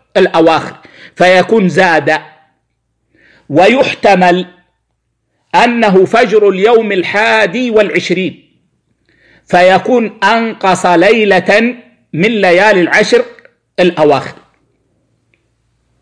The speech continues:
وبحسب بحثي لم أقف على من قال بالأول أنه يدخل فجر يوم العشرين،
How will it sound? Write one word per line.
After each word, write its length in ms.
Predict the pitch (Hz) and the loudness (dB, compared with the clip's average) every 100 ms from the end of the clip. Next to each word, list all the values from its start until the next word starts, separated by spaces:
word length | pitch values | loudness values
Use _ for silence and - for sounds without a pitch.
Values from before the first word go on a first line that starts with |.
| _ _ _ - | _ _ _ -2
وبحسب 640 | 160 170 - 262 226 165 | 0 0 0 0 0 0
بحثي 520 | 220 - - 175 226 - _ | -2 -4 -4 -6 -6 -12 _
لم 300 | 160 226 233 226 | -2 0 0 -2
أقف 340 | 202 208 180 | -4 -4 -2
على 240 | 147 180 180 | 0 2 2
من 180 | 175 | 0
قال 300 | 175 196 190 | 0 2 2
بالأول 600 | 156 165 170 180 170 151 - _ _ _ _ _ _ _ _ _ _ _ _ _ _ _ 151 | 2 0 0 0 2 0 -2 _ _ _ _ _ _ _ _ _ _ _ _ _ _ _ -2
أنه 340 | 165 160 170 | 0 2 4
يدخل 440 | 190 - 185 226 - _ _ _ _ _ _ _ _ _ _ _ | 2 0 -2 -2 -4 _ _ _ _ _ _ _ _ _ _ _
فجر 320 | - - 180 | 0 2 2
يوم 260 | 165 175 175 | 4 4 2
العشرين، 720 | 151 135 - 151 139 - _ | 0 -2 -4 -6 -6 -10 _